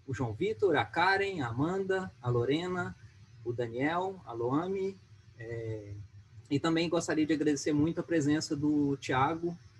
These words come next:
Castelon, que é um indígena, uma jovem liderança, membro da, da organização dos Parintintins,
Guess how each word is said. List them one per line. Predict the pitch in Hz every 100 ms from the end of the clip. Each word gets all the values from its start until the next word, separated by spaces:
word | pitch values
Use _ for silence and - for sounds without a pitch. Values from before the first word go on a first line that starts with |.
| - - - -
Castelon, | 147 - 147 131 151 202 - - - -
que | 147 147
é | 151
um | 151 147 139
indígena, | 139 135 180 202 190
uma | 156 151 131 127
jovem | 151 156 156
liderança, | 135 131 131 156 185 - 185 - -
membro | 131 160 180 147
da, | 139 123 113 110 - -
da | 123 123 117 110 104 - -
organização | 151 135 135 135 127 - 135 131
dos | 117 113
Parintintins, | - 123 127 - 113 - 156 190 208 -